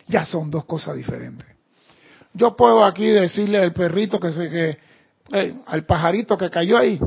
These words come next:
resucita y el pájaro resucita y se va. Maestría en la energía, porque hay muchas personas libres en Dios que lo hacen. En este mundo hay personas libres en Dios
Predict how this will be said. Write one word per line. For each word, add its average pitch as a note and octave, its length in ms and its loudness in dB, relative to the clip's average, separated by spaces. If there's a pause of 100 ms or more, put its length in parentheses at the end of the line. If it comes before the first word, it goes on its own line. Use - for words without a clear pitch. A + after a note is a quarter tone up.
(460)
resucita E3 720 -4
y F3 80 2
el D#3+ 100 -2
pájaro F#3 320 0
resucita F#3 440 -4
y G#3+ 40 0
se F3 120 -2
va. F3+ 280 0 (360)
Maestría F3 460 -4
en G#3+ 60 0
la G#3 80 -2
energía, E3 440 -2 (360)
porque E3+ 200 2
hay F#3 80 2
muchas G#3+ 280 0
personas F#3+ 380 -4
libres F#3+ 260 0
en F3 80 -4
Dios F#3+ 160 2
que F#3 100 -8
lo D3 120 -4
hacen. B2+ 460 -10 (760)
En E3+ 200 -4
este A3+ 300 0
mundo G#3+ 280 2
hay G3+ 60 2
personas F#3+ 580 -2
libres A3+ 420 2
en G3+ 80 0
Dios B3+ 340 2